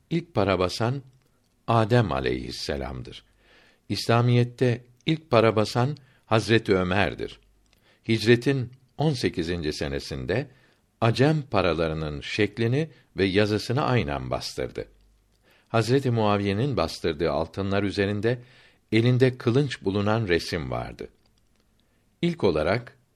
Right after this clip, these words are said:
yuvarlak gümüş parayı Mekke'de Abdullah bin Zübeyr bastırdı.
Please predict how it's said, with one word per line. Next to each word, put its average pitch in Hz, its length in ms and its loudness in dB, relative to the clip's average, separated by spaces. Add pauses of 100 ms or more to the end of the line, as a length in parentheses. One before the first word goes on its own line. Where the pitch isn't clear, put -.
(140)
yuvarlak 123 600 4
gümüş 101 340 -2
parayı 123 440 2 (1120)
Mekke'de 127 640 4 (500)
Abdullah 123 580 4
bin 123 180 6
Zübeyr 87 540 2
bastırdı. 64 600 -6